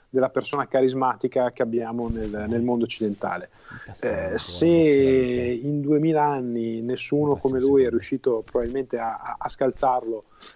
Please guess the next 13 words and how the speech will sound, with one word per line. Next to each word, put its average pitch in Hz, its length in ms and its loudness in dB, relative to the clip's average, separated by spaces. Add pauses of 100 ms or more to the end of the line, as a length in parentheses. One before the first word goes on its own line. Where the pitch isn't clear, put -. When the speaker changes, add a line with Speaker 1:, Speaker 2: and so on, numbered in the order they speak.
Speaker 1:
da, 113 500 -4
da 127 320 -4
questa 139 180 0
posizione, 143 640 4
è 117 60 -6
perché 120 220 0
effettivamente 135 640 0 (300)
Cesare, 139 560 2 (380)
quello 139 180 0
che 143 80 -6
emerge 139 300 -2
dalle 127 180 -2
pagine 127 440 -4